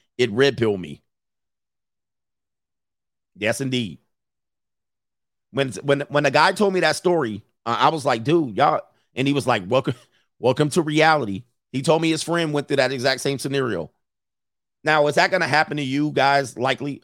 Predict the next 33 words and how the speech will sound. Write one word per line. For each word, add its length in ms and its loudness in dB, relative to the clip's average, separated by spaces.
Uh-oh. 380 0
I 80 0
gotta 180 2
get 160 -2
going 260 0
here. 240 -6
Uh, 100 4
shout 220 2
out 120 0
to 100 0
Roberto 420 4
Moreno. 400 4
"I 80 6
went 260 0
to 300 -2
Jonathan 800 2
Dup-, 400 0
Tupinon's 600 2
first 300 2
seminar 460 4
this 180 -4
past 300 2
weekend, 400 0
and 100 0
it 80 4
was 120 -2
great 340 2
on 120 2
how 120 4
to 80 2
do 180 4
a 60 4
podcast." 680 0